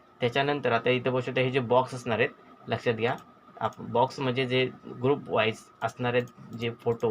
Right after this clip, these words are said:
ओके, ते तुम्ही यामध्ये ॲड करू शकता. कसे ॲड करायचे? क्लिपिंग वाईज करायचे, म्हणजे क्लिपिंग मास्क. ओके, हा जो बॉक्स आहे, या बॉक्सला आपण काय केलं आहे, लिंक केलेलं आहे. तर ह्या सर्वांना सिलेक्ट करून इथे बघू शकता लिंकचं बटन आहे, त्याच्यावरती जर केले तेच काय होतील, अनलिंक होतील. अनलिंक म्हणजे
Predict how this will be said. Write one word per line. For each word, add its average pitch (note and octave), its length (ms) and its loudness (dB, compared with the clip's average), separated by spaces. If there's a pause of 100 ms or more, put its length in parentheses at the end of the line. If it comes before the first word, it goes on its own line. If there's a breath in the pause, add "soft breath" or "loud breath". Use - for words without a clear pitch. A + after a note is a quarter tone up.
ओके, G2+ 220 -2 (400 loud breath)
ते B2+ 140 -2
तुम्ही B2+ 200 0
यामध्ये B2+ 460 2
ॲड A#2+ 200 4 (120)
करू B2 100 4
शकता. G#2 280 -8
कसे D#3 260 0
ॲड C3 140 4
करायचे? C3 260 2
क्लिपिंग C3+ 380 -2
वाईज A2 180 2
करायचे, G2+ 360 -4
म्हणजे A#2 220 -2 (400 loud breath)
क्लिपिंग C#3 300 0
मास्क. G#2 200 -2
ओके, C3 180 -2 (400 loud breath)
हा A2 120 -6
जो B2+ 140 -2
बॉक्स C3 280 2
आहे, G#2+ 100 2
या A#2 60 0
बॉक्सला A#2+ 380 0
आपण C3 200 0
काय C3 140 4
केलं C3 200 2
आहे, D3 100 4 (300)
लिंक C#3 280 -2
केलेलं G#2+ 320 0
आहे. G2+ 160 -4
तर A#2 100 2
ह्या A2+ 240 2
सर्वांना B2 420 0
सिलेक्ट C3 400 -4
करून C#3+ 240 4 (340)
इथे B2 140 0
बघू B2 140 6
शकता B2+ 220 -2
लिंकचं A#2+ 400 0
बटन B2 260 2
आहे, C#3+ 80 0 (380)
त्याच्यावरती B2 360 2
जर B2+ 220 0
केले C3+ 300 2
तेच C3 200 -2 (140)
काय C3 120 4
होतील, B2+ 300 2
अनलिंक C3+ 400 2
होतील. G2+ 240 -4 (100)
अनलिंक C3 360 0
म्हणजे C3 260 0